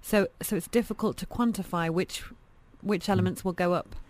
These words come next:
Speaker 2: So basically now any supplier who's making these sales, let's say it's not gonna be the end shop, it will be more like the producer or the importer or whoever have, like, the massive warehouses where they keep the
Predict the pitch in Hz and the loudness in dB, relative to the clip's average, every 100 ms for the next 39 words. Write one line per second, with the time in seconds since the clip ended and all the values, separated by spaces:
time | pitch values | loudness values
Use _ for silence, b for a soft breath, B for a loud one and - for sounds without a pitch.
0 | b b 123 147 156 143 123 123 135 151 | b b 4 6 4 4 8 8 8 6
1 | 135 131 135 127 110 113 120 127 127 104 | 4 2 6 8 8 8 6 8 6 6
2 | 120 - 113 127 127 123 - 120 110 131 | 4 4 4 4 4 2 6 6 6 4
3 | 120 113 117 113 117 104 110 107 - - | 6 6 6 8 6 6 6 6 6 2
4 | - 101 117 110 110 98 98 104 101 98 | 2 4 6 6 8 6 6 6 8 6
5 | 98 95 - 104 104 127 - 127 123 - | 6 4 4 4 6 4 6 6 6 6
6 | 107 98 107 107 107 131 127 131 104 107 | 4 8 8 8 8 8 8 6 6 6
7 | 104 b b b - 120 117 110 117 107 | 4 b b b 6 6 8 6 6 6
8 | 104 107 104 113 120 107 107 113 113 107 | 4 4 6 6 6 4 6 6 6 2
9 | 98 104 101 - 110 101 98 92 | 2 4 4 4 4 6 8 8